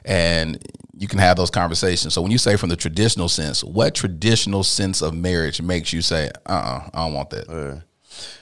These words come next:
Speaker 2: Well, I think that it's that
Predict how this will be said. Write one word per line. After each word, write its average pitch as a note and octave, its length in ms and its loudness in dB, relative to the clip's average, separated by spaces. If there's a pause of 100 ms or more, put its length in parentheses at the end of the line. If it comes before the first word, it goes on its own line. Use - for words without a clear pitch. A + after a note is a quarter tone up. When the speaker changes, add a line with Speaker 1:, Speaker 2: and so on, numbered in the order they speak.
(180)
Speaker 2:
Well, B2 400 2
I B2 80 2
think F#3 300 -4
that G2+ 200 0 (960)
it's - 200 -8
that F2 280 0